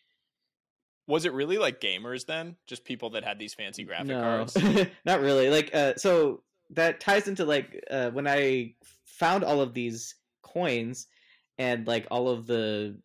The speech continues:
Speaker 2: like, different coins that people had, uh, made, it was like, "Oh, these are all dumb. Like, I could probably learn how to make one of these. They, they seem like they're all the same." And I found a guide, uh, for how to do it. And it was like, you know, "Take Litecoin, change seven parameters and recompile it.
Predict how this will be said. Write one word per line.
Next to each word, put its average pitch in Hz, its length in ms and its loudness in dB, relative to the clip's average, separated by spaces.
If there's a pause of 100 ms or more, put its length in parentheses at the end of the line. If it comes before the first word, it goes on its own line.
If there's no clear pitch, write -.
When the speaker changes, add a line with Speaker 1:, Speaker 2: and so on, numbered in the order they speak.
Speaker 2:
like, 110 160 -4
different 117 400 -6 (300)
coins 123 260 -4
that 117 120 -6
people 110 240 -10
had, 107 400 -4 (260)
uh, 110 340 -6
made, 120 580 -2 (340)
it 135 60 -4
was 131 160 -2
like, 127 160 2
"Oh, 147 160 2
these 160 180 0
are 151 80 2
all 127 120 2
dumb. 110 440 -4
Like, 131 200 -4
I 135 80 0
could - 120 -14
probably 110 280 -2
learn 110 200 -6
how 110 60 -6
to 104 80 -6
make 104 200 -4
one 110 100 -6
of 104 60 -10
these. 101 220 -8
They, 107 280 -8
they 120 100 -6
seem 117 180 -8
like 107 140 -8
they're 110 140 -4
all 107 80 -6
the 107 60 -8
same." 110 400 -8 (440)
And 127 100 -4
I 131 60 2
found 160 260 0
a 120 60 2
guide, 123 600 0 (500)
uh, 113 380 -4
for 120 180 -4
how 127 80 -2
to 110 120 -2
do 117 200 0
it. 107 300 -2
And 117 100 -8
it 110 40 -6
was 107 120 -8
like, 107 260 -4
you 113 80 -12
know, 113 60 -8
"Take 120 240 -6
Litecoin, 117 500 -4
change 110 380 -6
seven 110 440 -6
parameters 107 580 -4
and 101 100 -10
recompile 104 640 -6
it. 104 100 -10